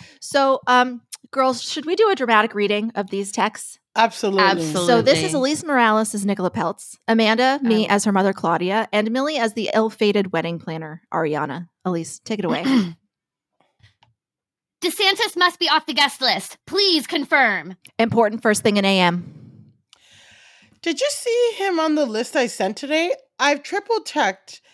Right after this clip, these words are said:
Speaker 2: even with Tony, unless he has an artistic name that goes by La Face Emoji, he's not there.
Speaker 1: Tony said Ron DeSantis is not on the list. Correct.
Speaker 2: Correct. Nick, as far as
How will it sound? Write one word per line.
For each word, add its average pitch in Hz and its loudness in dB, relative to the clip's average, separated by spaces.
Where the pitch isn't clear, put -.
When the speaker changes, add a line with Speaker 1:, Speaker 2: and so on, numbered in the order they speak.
Speaker 2:
even 427 0
with 339 -4
Tony, 214 -4
unless 302 0
he 415 -2
has 427 -2
an 415 -2
artistic 311 -2
name 254 -2
that 226 -4
goes 240 -2
by 202 0
La 233 2
Face 208 -6
Emoji, 190 -2
he's 440 -2
not 349 0
there. 285 0
Speaker 1:
Tony 277 4
said 339 -2
Ron 302 6
DeSantis 262 0
is 240 0
not 220 4
on 220 2
the 214 2
list. 208 0
Correct. 190 2
Speaker 2:
Correct. 254 -2
Nick, 269 0
as 240 0
far 285 2
as 320 -2